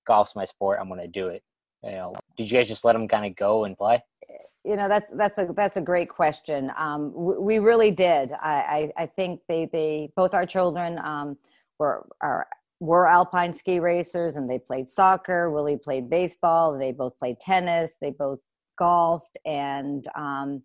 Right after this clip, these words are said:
Speaker 2: so, yeah, it, it, growing up, we kind of exposed them to, um,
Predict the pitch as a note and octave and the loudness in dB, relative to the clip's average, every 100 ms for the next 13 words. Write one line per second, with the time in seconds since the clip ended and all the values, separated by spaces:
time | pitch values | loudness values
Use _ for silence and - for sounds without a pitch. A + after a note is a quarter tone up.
0 | _ _ _ _ _ - F#3 F3+ G#3+ F#3+ | _ _ _ _ _ 0 2 6 8 8
1 | D#3 C#3+ D#3+ E3 F3 F#3+ F3+ F#3+ F#3+ F3+ | 6 4 0 0 -2 -4 2 4 4 2
2 | F3+ F3 F3 F3 D#3+ D#3+ - - F3+ F3+ | -2 -4 -6 -4 -2 -2 -4 -2 2 2
3 | D#3 D#3 F3 F3 E3+ - E3+ E3 D#3+ D#3 | 0 -4 -4 -4 -8 -6 -4 -2 -2 -4
4 | D#3+ D3 D3+ | -6 -6 -8